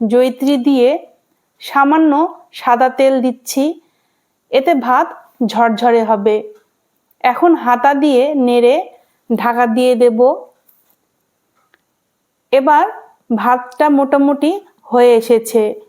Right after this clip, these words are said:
খুব সিদ্ধ করব না, আশি পার্সেন্ট সিদ্ধ হয়ে গেছে। এখন আমি নামিয়ে জল ঝরিয়ে নেব। এরপর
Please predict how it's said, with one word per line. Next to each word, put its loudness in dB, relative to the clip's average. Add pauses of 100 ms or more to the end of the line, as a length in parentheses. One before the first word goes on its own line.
(160)
খুব -2
সিদ্ধ -2 (220)
করব 2
না, -2 (600)
আশি -2
পার্সেন্ট 0
সিদ্ধ -2 (160)
হয়ে 2
গেছে। 0 (720)
এখন 0
আমি 2
নামিয়ে 0 (460)
জল 2 (100)
ঝরিয়ে 2
নেব। -2 (1800)
এরপর 0